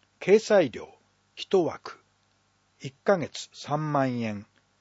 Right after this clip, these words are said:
三ヶ月八万五千五百円、月額二万八千五百円。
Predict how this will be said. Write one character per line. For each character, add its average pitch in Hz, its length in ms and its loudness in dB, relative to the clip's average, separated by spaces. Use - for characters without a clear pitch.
三 196 300 -2
ヶ 208 160 0
月 - 320 -8
八 151 340 -4
万 147 340 -2
五 104 120 -12
千 117 360 -2
五 101 140 -8
百 135 320 -2
円、 - 100 -12
月 131 260 -4
額 135 400 -6
二 143 120 -4
万 175 220 -2
八 110 180 -14
千 110 400 -6
五 95 140 -12
百 123 280 -6
円。 - 100 -14